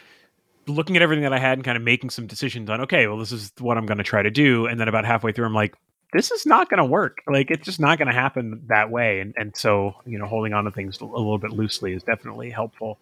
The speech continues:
You know, I, th-, I think this conversation is the first time I've ever considered similarities between Starry Night Sky and Deep Sea Adventure,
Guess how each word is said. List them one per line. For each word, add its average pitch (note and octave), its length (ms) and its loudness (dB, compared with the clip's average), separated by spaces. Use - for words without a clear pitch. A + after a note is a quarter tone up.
You E3 80 -2
know, E3+ 60 8
I, E3 100 4
th-, D#3 160 -10
I D#3+ 60 -2
think E3+ 160 -4
this D#3+ 120 -4
conversation C#3+ 480 0
is B2 40 -6
the A#2+ 80 -4
first C3 220 -2
time A#2+ 180 0
I've A2 120 0
ever A#2+ 260 -2
considered A#2 520 -4
similarities A#2 680 0
between G#2+ 520 -6
Starry B2+ 260 0
Night A#2+ 180 0
Sky A#2 220 2
and G#2+ 180 -4
Deep A#2+ 200 -4
Sea A#2 180 2
Adventure, G2 540 -4